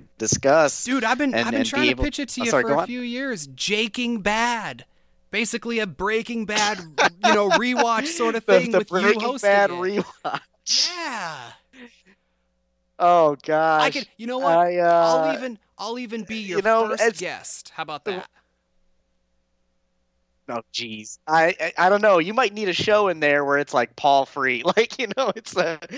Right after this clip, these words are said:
Speaker 1: <laughs> like, G M O free or whatever like that.
Speaker 2: <laughs>
Speaker 1: Non, non-Paul. You know,
Speaker 2: Well
Speaker 1: they, everybody that's been listening to all the, the podcasts, they've gotten plenty of Paul.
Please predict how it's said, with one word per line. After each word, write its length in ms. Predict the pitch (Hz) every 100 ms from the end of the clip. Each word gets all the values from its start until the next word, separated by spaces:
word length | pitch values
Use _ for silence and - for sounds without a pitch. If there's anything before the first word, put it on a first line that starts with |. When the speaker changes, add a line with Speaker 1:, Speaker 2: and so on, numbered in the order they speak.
| 339
Speaker 1:
<laughs> 300 | 311 - -
like, 260 | 190 - -
G 200 | - 151
M 120 | 147
O 120 | 147 -
free 300 | - 151 139
or 80 |
whatever 300 | 147 220 202
like 200 | 190 190
that. 280 | 165 165 175 -
Speaker 2:
<laughs> 60 |
Speaker 1:
Non, 360 | 156 147 160 156 _
non-Paul. 720 | 160 170 185 - 156 147 131 - 302 - _ _ _ _ _
You 120 | 214 160
know, 80 |
Speaker 2:
Well 60 | 156
Speaker 1:
they, 140 | 156 175
everybody 340 | 190 196 185
that's 160 | 180 -
been 220 | 170 160
listening 320 | 180 180 175
to 60 | 165
all 180 | 165 170
the, 220 | 170 170 _
the 180 | 160 170
podcasts, 640 | - 151 143 - 139 135
they've 160 | - 131
gotten 260 | 135 139 127
plenty 300 | 151 160 170
of 100 | -
Paul. 420 | 170 147 143